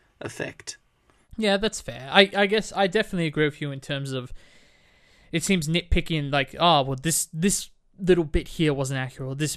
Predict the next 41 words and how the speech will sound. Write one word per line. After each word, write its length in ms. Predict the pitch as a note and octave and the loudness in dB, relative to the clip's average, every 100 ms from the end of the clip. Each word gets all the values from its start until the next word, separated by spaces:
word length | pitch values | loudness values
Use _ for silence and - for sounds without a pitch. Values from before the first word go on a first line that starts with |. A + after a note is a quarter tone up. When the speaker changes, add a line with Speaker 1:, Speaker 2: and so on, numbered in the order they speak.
| - | -4
Speaker 2:
little 220 | D#3 C#3+ | -2 0
bit 220 | C#3 C#3 | 0 -2
was 200 | D3 C3 B2+ | -2 -4 -4
sort 340 | - - D3 | -6 -2 0
of 60 | C#3 | 0
exaggeratory." 1000 | C#3+ C3+ C3+ C3 B2+ A#2+ C3 B2+ B2 - - _ _ _ _ | -2 0 -2 -4 -10 -8 -6 -6 -8 -12 -20 _ _ _ _
But, 220 | - C3+ C3+ | 2 4 4
um, 280 | C3 B2 - | 0 -2 -4
the 200 | C#3 D3+ | 2 2
general 580 | - - D#3 D#3+ D3 C#3 | 2 2 4 4 2 0
idea, 720 | C3+ B2+ D3 C3+ B2+ A#2+ - | 0 0 2 2 0 -4 -6
you're 140 | C#3+ | -6
right, 260 | C3 A#2 A#2 | -4 -4 -4
is, 200 | C#3 C3 | -6 -4
like, 400 | B2 A#2+ - - - _ _ | -6 -8 -14 -20 -20 _ _
well, 120 | D#3+ D#3+ | 0 0
that's 280 | E3+ - | 0 -2
what 180 | D#3+ - | -2 2
they 120 | E3 | 2
are 180 | E3+ C#4+ | 2 0
saying, 380 | - A2+ A2+ B2 _ - - | -2 -6 -12 -16 _ -18 -8
is 140 | C#3+ | -4
that 160 | C#3 C3 | -4 -6
the 80 | |
British 260 | C3 C#3+ C#3 | -4 -4 -2
command 420 | - D3 C#3 C#3+ C3+ _ _ _ - D#3+ - - F3 | -2 0 0 -2 -8 _ _ _ -20 -20 -20 -20 -6
didn't 260 | - E3 - | -2 -2 -2
really 520 | B3+ D#4+ D4+ F#3+ D3+ - | -2 0 0 -2 -6 -6
know 160 | F3+ D#3+ | -2 -2
what 140 | D3+ | 0
they 60 | D#3 | -2
were 120 | C#3+ | 0
doing 240 | D3 C#3 | -2 -2
in 80 | C3 | -4
certain 300 | - D3 B2+ | -2 -2 -2
areas. 240 | B2+ B2 B2+ | -6 -6 -4
I 60 | |
think, 160 | C#3+ C#3 | -4 -4
I 60 | C#3 | -8
think 200 | C#3+ | -8
j-, 140 | - | -12